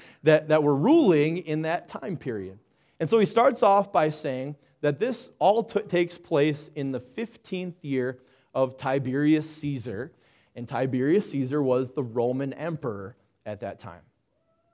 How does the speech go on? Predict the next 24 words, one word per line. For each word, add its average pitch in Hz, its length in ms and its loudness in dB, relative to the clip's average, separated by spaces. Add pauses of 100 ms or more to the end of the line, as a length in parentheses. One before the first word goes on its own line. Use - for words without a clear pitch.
(260)
Now, 165 180 6
what 180 240 2
we 254 140 0
know 196 260 10
about 160 340 6
Tiberius 143 580 0
Caesar 131 340 -4
is 170 120 -2
that 143 260 -4
he 151 120 -6
began 139 460 -4
his 131 240 -6
reign 127 320 -6
in 139 120 -4 (140)
around 127 480 -4 (320)
fourteen 151 760 0
A 143 200 -2
D, 127 300 -4
so 156 140 -6
that 147 300 -4
puts 160 240 -4
this 135 460 -4 (260)
right 131 220 -2
around 123 480 -4